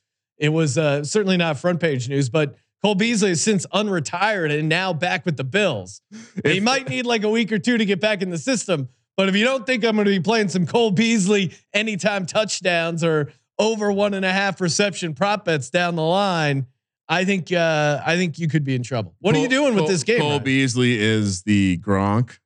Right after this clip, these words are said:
Speaker 2: here in the, in the equation for, uh, Mister Josh Allen.
Speaker 1: Yes.
Speaker 2: I, I have, so I think we, we highlighted, right? Grave concerns about the situation with the temperature and the, just in general, the way that this offense has been stifled of late.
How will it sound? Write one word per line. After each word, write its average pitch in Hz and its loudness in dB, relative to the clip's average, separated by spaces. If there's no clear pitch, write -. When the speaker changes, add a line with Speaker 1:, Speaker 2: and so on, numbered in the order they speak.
Speaker 2:
here 123 2
in 113 2
the, 120 4
in 117 2
the 117 4
equation 113 2
for, 113 2
uh, 110 2
Mister 107 0
Josh 104 0
Allen. 113 2
Speaker 1:
Yes. 110 -4
Speaker 2:
I, 147 -2
I 151 -2
have, 147 -2
so 135 -4
I 143 0
think 151 -2
we, 135 0
we 123 0
highlighted, 117 -2
right? 104 0
Grave 120 -2
concerns 120 0
about 101 0
the 92 -14
situation 101 0
with 90 0
the 76 -18
temperature 101 -2
and 92 -2
the, 92 0
just 139 -2
in 170 2
general, 123 -2
the 98 -4
way 107 2
that 98 -4
this 110 0
offense 110 -2
has 101 -2
been 95 -2
stifled 92 -4
of 80 -12
late. 73 -16